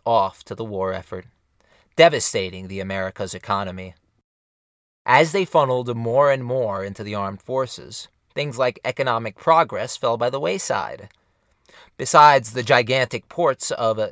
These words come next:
Seville and Cadiz, the rest of Spain was incredibly poor. The far-off riches, of which their local lord often spoke,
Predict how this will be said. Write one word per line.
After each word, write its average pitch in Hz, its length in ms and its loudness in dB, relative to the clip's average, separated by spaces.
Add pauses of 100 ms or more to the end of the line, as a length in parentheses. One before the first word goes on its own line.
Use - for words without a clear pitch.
Seville 117 800 0
and 104 180 -6
Cadiz, 139 640 -8 (420)
the 147 120 -6
rest 165 320 6
of 170 100 -6
Spain 107 460 0
was 101 160 -6
incredibly 98 560 -4
poor. 92 460 -8 (920)
The 123 80 -2
far-off 165 500 8
riches, 127 640 -6 (500)
of 120 300 0
which 123 240 -4
their 113 240 2
local 123 340 2
lord 120 460 2
often 104 480 -2
spoke, - 400 -4